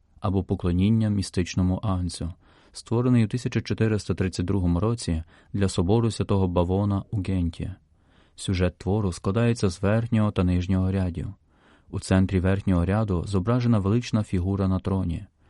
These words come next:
Вчені припускають, що це може бути Бог Отець або Христос Цар. Біля його ніг лежить корона, що символізує перевагу над усіма царями. Обабіч Пресвята Богородиця та Іван Хреститель,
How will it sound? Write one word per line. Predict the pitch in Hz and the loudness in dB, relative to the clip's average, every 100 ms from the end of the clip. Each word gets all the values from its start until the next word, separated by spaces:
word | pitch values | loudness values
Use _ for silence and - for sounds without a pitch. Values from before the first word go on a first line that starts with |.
| _ _ _ | _ _ _
Вчені | - 95 110 107 | -6 0 2 2
припускають, | - 87 - - 110 110 82 | 0 -4 -4 -2 0 0 -2
що | - 110 | -4 -6
це | - | 0
може | 127 127 117 | 2 2 0
бути | 120 113 | 0 0
Бог | 98 107 104 101 | 0 0 0 -4
Отець | - 104 117 - - | -4 -2 -2 -6 -6
або | 101 92 | -2 -2
Христос | 95 92 - 98 92 | -2 -4 -2 -4 -4
Цар. | - 92 85 95 _ _ _ _ _ _ - | -4 -2 -2 -6 _ _ _ _ _ _ 0
Біля | 101 95 | 2 4
його | 90 90 | 4 4
ніг | 90 110 117 | 2 2 2
лежить | 104 101 104 | 0 0 -2
корона, | - 113 101 85 76 - _ | -2 0 0 0 -4 -8 _
що | - - | -10 -6
символізує | 95 95 92 90 98 107 98 | -2 0 2 2 2 0 0
перевагу | 92 90 90 98 104 101 - | 0 0 2 2 0 -4 -4
над | 110 101 | -2 -2
усіма | 95 - 90 87 | -2 -2 -2 -2
царями. | 92 87 85 82 90 _ _ _ _ _ _ | -4 -2 -2 -4 -8 _ _ _ _ _ _
Обабіч | 104 90 101 117 98 - | -6 -2 0 0 -2 -2
Пресвята | 101 101 123 135 | -4 -2 0 0
Богородиця | 127 107 98 113 120 113 104 | 0 2 2 2 2 0 0
та | 107 | 0
Іван | 101 104 | 2 0
Хреститель, | - 107 107 - 110 95 | 0 -2 -4 -2 -2 -2